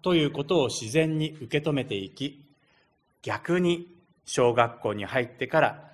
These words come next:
この進化論の話を聞かされて驚きます。まあ、いずれにしても、聖書はその最初の言葉として、「初めに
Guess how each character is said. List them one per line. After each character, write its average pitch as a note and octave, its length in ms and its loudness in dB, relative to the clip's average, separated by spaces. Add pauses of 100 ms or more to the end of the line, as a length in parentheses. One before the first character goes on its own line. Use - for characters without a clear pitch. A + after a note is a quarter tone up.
(100)
こ - 120 -6
の B2+ 80 0
進 D3+ 260 0
化 D#3 140 8
論 D3 160 6
の C3+ 80 0
話 D3+ 380 0
を C3+ 120 2
聞 - 100 -16
か E3 140 -2
さ E3+ 160 0
れ D#3+ 100 0
て G3+ 380 -2
驚 G2+ 320 -8
き - 100 -18
ま - 140 -10
す。 - 180 -12 (2250)
ま E3 80 6
あ、 D#3+ 40 10
い D#3 40 6
ず E3+ 100 6
れ F3 100 8
に E3+ 60 4
し E3 80 0
て D#3 80 2
も、 C3 380 0 (220)
聖 D#3 280 6
書 D3 160 2
は B2 100 4
そ D3 140 -4
の B2+ 100 0
最 D3 240 0
初 E3 180 -2
の D#3+ 140 -2
言 D#3+ 260 -6
葉 E3 140 0
と C3 100 -8
し - 140 -8
て、 - 160 -14 (1040)
「初 A2 300 -4
め G2+ 160 -4
に F#2 200 -10